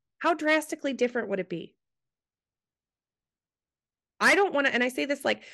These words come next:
I don't wanna just take your money. Like, that's the truth of it. I don't wanna just take your money. I want you to, I want you to do the damn thing. I want you to see yourself. I want you to own your power.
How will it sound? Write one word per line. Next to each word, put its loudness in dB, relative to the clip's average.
I 2
don't 4
wanna 0
just -6
take 0
your 2
money. -2
Like, -2
that's 0
the -4
truth -2
of -2
it. -6
I 0
don't 0
wanna -2
just -6
take -4
your -4
money. -10
I 2
want 2
you -2
to, -2
I 2
want 2
you 0
to 4
do 0
the 0
damn -4
thing. -10
I 4
want 2
you -2
to 0
see 0
yourself. -2
I 6
want 2
you 0
to 0
own 4
your 2
power. -6